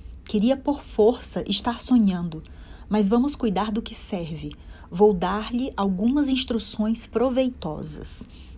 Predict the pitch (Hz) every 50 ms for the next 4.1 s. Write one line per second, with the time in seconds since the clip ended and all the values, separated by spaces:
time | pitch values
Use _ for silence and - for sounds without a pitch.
0 | - - - - 196 185 180 180 - - 165 160 - 151 170 220 240 247 254 285
1 | 311 - - - - 220 214 208 208 175 185 180 160 160 151 156 165 - - 254
2 | 311 - - - - - - - - - - 202 208 208 190 226 220 - - 196
3 | 180 185 175 180 185 180 165 165 170 185 190 180 160 143 - - - - - -
4 | -